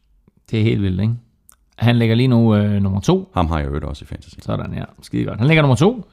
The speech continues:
Speaker 1: øh, i rushing yards, øh, i N F L. Og, øh, i Arizona,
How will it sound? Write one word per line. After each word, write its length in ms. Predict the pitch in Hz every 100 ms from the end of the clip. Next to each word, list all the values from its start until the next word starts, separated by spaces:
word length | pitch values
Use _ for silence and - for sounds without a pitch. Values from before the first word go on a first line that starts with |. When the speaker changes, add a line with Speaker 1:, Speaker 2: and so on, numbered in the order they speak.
| -
Speaker 1:
øh, 100 | 127
i 180 | 120
rushing 340 | 117 165 - 127
yards, 320 | 123 143 - _ _ _ -
øh, 400 | 123 117 110 110
i 160 | 110 107
N 100 | 104
F 60 |
L. 120 | 127 170 156 -
Og, 540 | 117 113 110 110 110
øh, 60 | 110
i 140 | 110
Arizona, 400 | 110 110 156 196